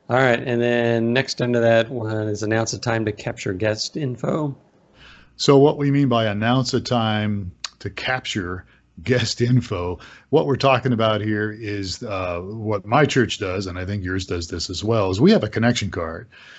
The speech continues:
Speaker 2: And so we, we hand that out with, uh, some program notes and, you know, things are happening. And, and that little card is what we ask everybody,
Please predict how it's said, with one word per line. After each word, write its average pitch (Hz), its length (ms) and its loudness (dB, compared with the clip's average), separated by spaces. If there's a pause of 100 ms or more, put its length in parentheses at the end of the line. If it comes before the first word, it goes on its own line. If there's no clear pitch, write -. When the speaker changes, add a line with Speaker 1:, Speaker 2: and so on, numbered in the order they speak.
(160)
Speaker 2:
And 98 180 -6
so 110 100 2
we, 127 300 2
we 131 160 2
hand 131 200 4
that 113 160 2
out 110 180 0
with, 95 300 -8
uh, 85 340 -6
some 104 420 -8
program 120 540 4
notes 113 480 0
and, 87 460 -10
you 113 80 2
know, 90 180 -4
things 110 280 0
are 92 100 -2
happening. 104 600 0
And, 92 140 -6
and 95 200 -8
that 107 140 -2
little 113 200 2
card 110 360 2
is 92 120 -2
what 98 140 -2
we 98 180 -2
ask 107 380 -2
everybody, 123 760 4